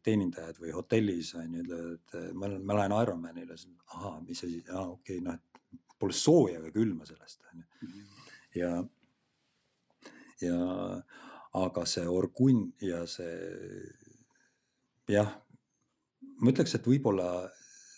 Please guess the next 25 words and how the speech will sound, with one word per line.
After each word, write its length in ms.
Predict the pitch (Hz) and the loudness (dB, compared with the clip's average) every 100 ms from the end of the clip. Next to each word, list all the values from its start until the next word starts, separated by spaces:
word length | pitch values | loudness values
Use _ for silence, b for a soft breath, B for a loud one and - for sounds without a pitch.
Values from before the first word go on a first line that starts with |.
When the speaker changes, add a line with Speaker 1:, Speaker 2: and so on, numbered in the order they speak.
| B B B _ _ - | B B B _ _ 2
Speaker 1:
nüüd 180 | 107 - | 2 4
Hawaii'l 460 | 117 135 131 87 | 4 6 4 2
ma 80 | 101 | -2
olen 120 | 101 | -2
käinud, 420 | 101 131 104 - - 101 | -2 0 0 -4 -10 -8
aga 140 | 95 | -4
ma 140 | 104 | 0
ei 80 | 113 | 2
ole 180 | 110 95 | 0 -2
nagu 240 | 92 87 | -6 -8
ju 160 | 90 92 98 - | -6 -6 -8 -10
sportlase 640 | - - 113 - 80 87 | -4 0 0 -2 -12 -6
tunnet 320 | 98 90 82 | -2 -2 -4
seal 160 | - 85 | -8 0
tundnud. 400 | 113 98 85 - _ _ - | 2 2 -2 -6 _ _ -14
Speaker 2:
Mhm. 280 | 87 98 | -12 -10
Speaker 1:
Ja, 160 | 87 85 B B B B - | -10 -12 B B B B -6
aga 260 | 90 90 95 | -4 -2 0
ma 120 | 104 | 2
arvan 240 | 110 95 | 2 0
ikkagi, 400 | 113 95 87 87 | -2 -4 -6 -6
et 240 | 87 90 - | -6 -8 -12
see, 280 | - 95 90 - | -10 -8 -8 -8
see, 960 | - 92 90 90 92 95 95 95 92 95 b | -6 -4 -4 -6 -6 -8 -8 -10 -10 -14 b
see 480 | - - 127 104 | -4 4 4 4